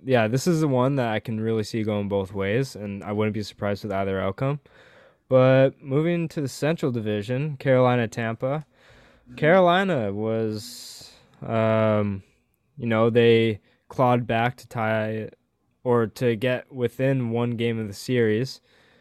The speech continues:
you know, stealing one at Tampa. And then they were up four two, and then the ultimate, or this was amongst the ultimate second period, the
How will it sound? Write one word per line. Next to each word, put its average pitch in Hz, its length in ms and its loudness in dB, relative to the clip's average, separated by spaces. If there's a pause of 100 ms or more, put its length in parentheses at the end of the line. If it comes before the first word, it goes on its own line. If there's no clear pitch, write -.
(140)
you 120 80 -8
know, 110 480 -4
stealing 113 440 -2
one 107 140 0
at 98 100 -6
Tampa. 120 640 0 (720)
And 131 200 -2
then 143 220 4
they 143 140 6
were 139 140 4
up 147 260 0
four 151 340 2
two, 139 480 -2 (240)
and 123 240 -8
then 120 540 -4
the 120 240 -8 (100)
ultimate, 127 720 0 (560)
or 120 260 0
this 135 200 -4
was 143 120 0
amongst 131 460 -2
the 123 140 -4
ultimate 120 400 -4
second 110 380 -4
period, 110 420 0
the 110 100 -6